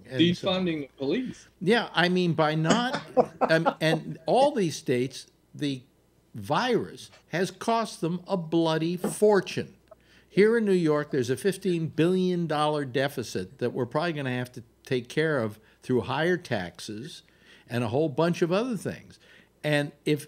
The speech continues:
Speaker 1: only the government would give these states money, you know, I mean, how do they expect that each of these states are gonna administer just the vaccination programs?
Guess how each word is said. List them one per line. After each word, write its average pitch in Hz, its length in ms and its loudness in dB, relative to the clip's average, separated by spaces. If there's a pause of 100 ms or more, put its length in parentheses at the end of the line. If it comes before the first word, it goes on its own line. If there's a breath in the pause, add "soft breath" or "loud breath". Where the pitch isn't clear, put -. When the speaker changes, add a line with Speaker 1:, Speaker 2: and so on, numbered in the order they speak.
(140)
Speaker 1:
only 208 360 0
the 156 220 0
government 151 640 0
would 120 200 -4
give 165 260 2
these 156 220 -4
states - 540 -4
money, 120 640 -4 (800)
you 196 140 0
know, 156 120 -2
I 139 60 -4
mean, 165 180 0 (100)
how 269 140 -8
do 330 100 -2
they 311 140 -2
expect 247 520 -6
that 190 200 0
each 214 220 -8
of 214 80 -6
these 202 200 -6
states 202 360 -4
are 160 80 -4
gonna 147 260 -6
administer 165 580 -4
just 160 280 -6
the 170 80 -4
vaccination 180 840 -4
programs? 82 720 -14